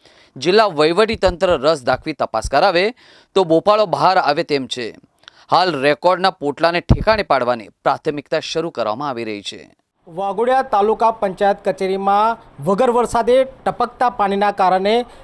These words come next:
Speaker 2: જે રેકોર્ડ ખલાસ થઈ ગયા હતા, તેનો અહેવાલ ગઈ રોજ આપણે, અ, જીવન ન્યૂઝ દ્વારા બતાવવામાં આવ્યો હતો અને તેની અસર આજરોજ વર્તાઈ રહી છે.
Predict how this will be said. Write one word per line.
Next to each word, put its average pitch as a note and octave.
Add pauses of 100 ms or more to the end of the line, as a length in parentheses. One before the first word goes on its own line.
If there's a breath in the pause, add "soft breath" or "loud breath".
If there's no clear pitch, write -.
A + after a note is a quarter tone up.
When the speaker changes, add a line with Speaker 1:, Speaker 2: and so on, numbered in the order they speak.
(240 loud breath)
Speaker 2:
જે G#3
રેકોર્ડ F#3
ખલાસ G#3
થઈ G3+
ગયા F#3+
હતા, A#3+ (340 loud breath)
તેનો B3
અહેવાલ A3+
ગઈ G#3
રોજ G#3
આપણે, F#3+
અ, -
જીવન F#3
ન્યૂઝ G#3+
દ્વારા F#3
બતાવવામાં F3+
આવ્યો A3+
હતો C4 (320 loud breath)
અને G#3+
તેની G#3
અસર A3 (200)
આજરોજ E3+
વર્તાઈ E3+
રહી G3+
છે. A#3